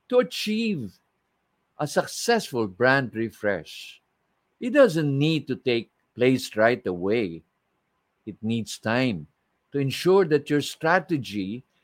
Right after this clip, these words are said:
is essential to brand visibility and create an excellent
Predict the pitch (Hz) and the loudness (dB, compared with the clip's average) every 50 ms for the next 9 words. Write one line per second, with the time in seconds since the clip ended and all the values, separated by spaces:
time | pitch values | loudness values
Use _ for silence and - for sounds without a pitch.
0 | _ _ _ _ _ - 160 160 160 - - _ - 165 147 - - 190 220 233 | _ _ _ _ _ -2 0 0 0 -2 -6 _ -6 -6 -4 0 2 2 2 2
1 | 202 147 - 120 90 80 80 80 _ _ _ _ _ _ _ - 131 117 104 95 | 0 -2 -2 -2 -2 -4 -4 -10 _ _ _ _ _ _ _ -4 -4 -2 2 4
2 | 131 131 139 143 139 113 101 101 123 135 135 - 139 117 107 127 143 165 156 135 | 6 6 6 6 2 -2 -2 0 0 0 0 -2 -2 2 4 4 4 4 2 -2
3 | - 113 98 87 76 _ _ _ _ _ _ _ _ _ _ _ _ - 127 135 | -4 -8 -8 -8 -10 _ _ _ _ _ _ _ _ _ _ _ _ -6 -4 -4
4 | 139 135 - 135 143 151 151 160 175 185 185 - - 139 139 - - - 123 - | -4 -4 -4 -2 0 2 4 6 6 4 4 2 -4 -6 -6 -8 -10 -12 -12 -12
5 | - - - - - 113 101 98 95 92 85 | -10 -12 -8 -4 -4 -2 -2 -2 -4 -4 -8